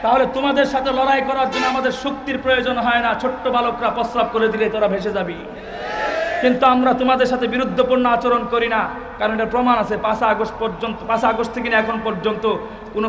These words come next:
ফুলপুরে হিন্দু ভাইদের সাথে মারামারি হয়েছে? হয়েছে? কেন হয় নাই? আমরা জাতে জাতে ভাই, কিন্তু প্রত্যেক দলেই তো কিছু উগ্রবাদী থাকে। ওরা কি বলে জানেন? ওরা হিন্দুত্ববাদ রক্ষা করার জন্য নাকি ইসকনে যোগ দিবে।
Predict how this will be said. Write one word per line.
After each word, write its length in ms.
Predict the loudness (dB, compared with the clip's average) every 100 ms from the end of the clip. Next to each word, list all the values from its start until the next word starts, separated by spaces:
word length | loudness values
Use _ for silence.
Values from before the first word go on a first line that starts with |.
| 2
ফুলপুরে 340 | 0 2 0 2
হিন্দু 160 | 0 2
ভাইদের 200 | 2 0
সাথে 140 | -2 -2
মারামারি 280 | 0 0 -2
হয়েছে? 220 | -2 -4 -6 -10 -12 -12 -10 -8 -6 -8 -4
হয়েছে? 260 | 0 8 10 10 4 -4 -8 -8 -6 6
কেন 140 | 10 12
হয় 160 | 12 12 12
নাই? 120 | 10 8 0 -4 -6 2 4
আমরা 180 | 6 4
জাতে 200 | 4 2 2
জাতে 180 | 4 4 6
ভাই, 180 | 6 6 0 -4 -6 -2
কিন্তু 200 | 0 2 2
প্রত্যেক 320 | 2 2 2 4
দলেই 200 | 6 4
তো 40 | 0
কিছু 120 | 2 2
উগ্রবাদী 380 | 4 2 2 2 -2
থাকে। 200 | -4 -6 -8 -12 -14 -14 -14 -14 -14 -16 -16 -20 -20 -20 -2
ওরা 100 | 2 2
কি 60 | 2 4
বলে 140 | 4 4
জানেন? 240 | 4 2 0 -8 -6 2
ওরা 100 | 4 4
হিন্দুত্ববাদ 460 | 0 -2 0 0 0
রক্ষা 200 | -2 -2 0
করার 180 | 2 2
জন্য 120 | 0 -2
নাকি 120 | -2 -6
ইসকনে 280 | -4 -2 -2
যোগ 80 | -2 -4
দিবে। 180 | -4 -6